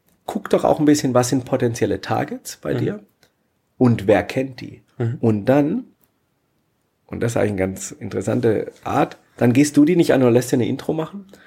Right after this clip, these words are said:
Speaker 1: sondern du fragst zwei deiner Kontakte, die die Person gut kennen, eine Empfehlung von dir abzugeben,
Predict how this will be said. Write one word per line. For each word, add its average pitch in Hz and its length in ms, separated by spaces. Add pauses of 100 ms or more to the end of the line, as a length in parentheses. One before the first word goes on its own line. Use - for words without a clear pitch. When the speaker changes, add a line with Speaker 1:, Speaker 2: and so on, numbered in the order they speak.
(160)
Speaker 1:
sondern 123 280
du 120 60
fragst - 580
zwei 120 320
deiner 117 260
Kontakte, 123 440
die 113 140
die 110 140
Person 110 360
gut 107 200
kennen, 120 260 (440)
eine 110 180
Empfehlung 131 600 (260)
von 107 320
dir 101 200
abzugeben, - 840